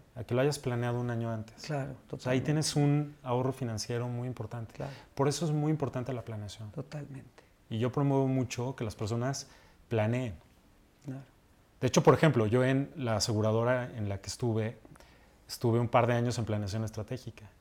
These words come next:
Speaker 1: Y justamente era planear los objetivos del área en la que yo apoyaba, eh, y cómo llegar a ellos.
Speaker 2: Ok.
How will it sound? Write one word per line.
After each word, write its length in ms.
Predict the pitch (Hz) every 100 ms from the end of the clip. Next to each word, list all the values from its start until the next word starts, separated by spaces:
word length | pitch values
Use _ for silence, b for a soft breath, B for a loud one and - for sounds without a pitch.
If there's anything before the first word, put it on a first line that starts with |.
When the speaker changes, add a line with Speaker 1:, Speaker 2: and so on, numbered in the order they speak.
| -
Speaker 1:
Y 60 |
justamente 680 | - - 147 139 135 143 143 B B B B _
era 280 | 127 147 147
planear 580 | 123 120 123 135 180 254 - - - _ _ - _
los 160 | 120 113
objetivos 580 | 120 - 110 135 139 151
del 300 | 123 110 107
área 280 | 107 120 143
en 100 | 123
la 180 | 98 92
que 380 | 101 98 95
yo 100 | 92 107
apoyaba, 580 | 127 113 110 107 117 165 b b b b b b b _ -
eh, 480 | 135 110 104 101 98 98 - _ _ _ _ -
y 80 | 131
cómo 220 | - 135
llegar 260 | 123 117 110
a 60 |
ellos. 400 | 123 110 98 - - - 131
Speaker 2:
Ok. 120 | -